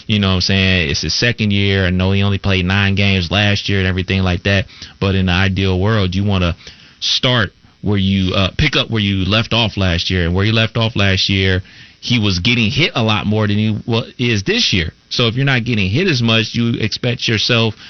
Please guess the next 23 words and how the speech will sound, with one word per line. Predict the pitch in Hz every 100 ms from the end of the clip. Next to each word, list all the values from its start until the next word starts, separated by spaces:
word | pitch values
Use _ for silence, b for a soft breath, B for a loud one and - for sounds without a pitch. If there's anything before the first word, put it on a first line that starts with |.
| B
to | 90
play | - 170
better, | 117 95 82 76 B B
and | 101
he's | 110 92
not | 98 175 -
playing | 110 98 95
as | 92 92
good | 104
as | 98
he | 95
did | 90 90
last | 85 87 80 - -
year. | 85 - - B
You | B 101
know, | 98 92
the, | 92 92 78
uh, | 62
you | 104
think | 117 110
about | 101 92
that | 92
game | 90 104 104 101